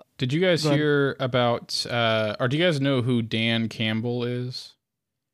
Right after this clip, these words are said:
Speaker 2: The
Speaker 1: Otherwise
Speaker 2: inventor
Speaker 1: known as
Speaker 2: of
Speaker 1: <laughs>
Speaker 2: I
Speaker 1: No,
Speaker 2: was, I
Speaker 1: not
Speaker 2: was gonna
Speaker 1: in-
Speaker 2: do, I, I was going for a Campbell soup bit, but go ahead. It's not that good.
Speaker 1: <laughs> Uh, so, uh, and Matt, you're probably the only one person here that would know who this is, 'cause, uh,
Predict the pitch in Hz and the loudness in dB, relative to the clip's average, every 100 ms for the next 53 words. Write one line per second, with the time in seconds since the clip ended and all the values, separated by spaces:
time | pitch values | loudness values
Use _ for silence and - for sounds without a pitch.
0 | _ _ _ _ _ _ 139 135 135 127 | _ _ _ _ _ _ -4 0 2 4
1 | 117 110 123 113 - 110 _ _ _ _ | 4 2 2 2 0 -4 _ _ _ _
2 | _ _ _ - - 151 127 - 190 160 | _ _ _ -12 -8 -4 -2 -2 0 4
3 | 147 143 156 190 175 170 160 - 165 175 | 6 6 6 6 6 6 4 2 2 4
4 | 175 190 208 185 170 185 165 160 139 151 | 6 6 6 4 2 4 4 4 2 0
5 | 143 123 127 - _ 135 131 135 131 127 | -2 0 -2 -2 _ -4 -2 0 0 0
6 | 127 - - 143 131 117 135 - - - | -4 -12 -6 -4 -4 -2 -2 -4 -8 -14
7 | - _ 165 - 294 - - 269 - - | -16 _ 2 4 4 4 0 -2 -4 -18
8 | _ - - - 180 - 131 - - 143 | _ -18 -16 -10 -8 -2 0 0 -2 -2
9 | 139 127 127 131 156 - 127 113 117 127 | -2 -2 0 2 0 -2 -10 -10 -8 0
10 | 156 160 170 143 139 135 120 123 - 110 | 0 2 4 4 4 2 0 -2 -2 -2
11 | 117 107 101 101 104 101 98 95 101 92 | -2 -2 -2 -4 -6 -6 -10 -12 -10 -10
12 | - 104 98 - 110 101 | -8 -8 -10 -8 -8 -8